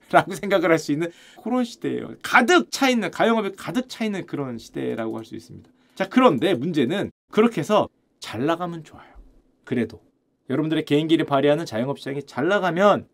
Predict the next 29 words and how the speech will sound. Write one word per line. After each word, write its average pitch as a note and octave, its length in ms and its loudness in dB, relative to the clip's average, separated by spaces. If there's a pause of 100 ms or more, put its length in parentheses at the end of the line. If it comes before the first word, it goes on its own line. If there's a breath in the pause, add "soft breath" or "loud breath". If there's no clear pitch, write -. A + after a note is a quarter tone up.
그래도 D#3 240 -2
문제가 A#2 340 -8
없어. - 220 -20
근데 C#3 420 0
시대가 A#3+ 400 -2
어떤 B2 220 -4
시대입니까? F#2+ 520 -12 (280)
요즘 D3+ 340 0
자영업. G#2+ 480 -10 (560)
왼쪽에 G3 480 2
있는 F#3+ 220 -4
표가 G3+ 360 2
수출과 G#3 560 0
내수간 D#3 380 -2
성장률 G3+ 540 -4
격차인데요. A2+ 760 -8 (280)
그러니까 C#3+ 200 0
위로 A#3 300 6
가면은 A3 1080 2
수출이 - 380 -4
좋은 E3+ 240 0
거고 C#3 280 -2
아래로 F#3 280 2
가면은 F#3 400 2
내수가 C#3+ 360 2
더 F3 100 0
안 C3 120 4
좋은 C#3+ 220 2
건데 A#2+ 400 -2